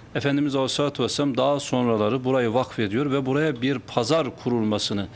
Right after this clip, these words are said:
panayır kurulmasını emir buyuruyor ve buraya, e, pazar kuruluyor ve ticaret burada yapılmaya başlanıyor. Tabi buranın bir diğer özelliği de sahabe efendilerimiz herhangi bir ücret ödemiyor.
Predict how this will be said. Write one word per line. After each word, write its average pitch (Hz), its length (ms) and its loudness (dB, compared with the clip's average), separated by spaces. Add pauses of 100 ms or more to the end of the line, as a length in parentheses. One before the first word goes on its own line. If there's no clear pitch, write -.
(380)
panayır 123 400 0
kurulmasını 127 800 -2 (560)
emir 110 280 0
buyuruyor 104 440 -2 (280)
ve 147 120 2
buraya, 156 340 2 (440)
e, 117 340 2
pazar 135 380 2
kuruluyor 90 520 -4
ve 131 40 0
ticaret 135 520 0
burada 123 260 2
yapılmaya 98 640 0
başlanıyor. 110 480 0 (280)
Tabi 143 260 0
buranın 143 300 0
bir 147 120 0
diğer 143 140 0
özelliği 147 340 0
de - 60 -2
sahabe 135 320 2
efendilerimiz 131 720 0
herhangi 131 400 2
bir 107 100 2
ücret 131 420 -2
ödemiyor. 110 540 -2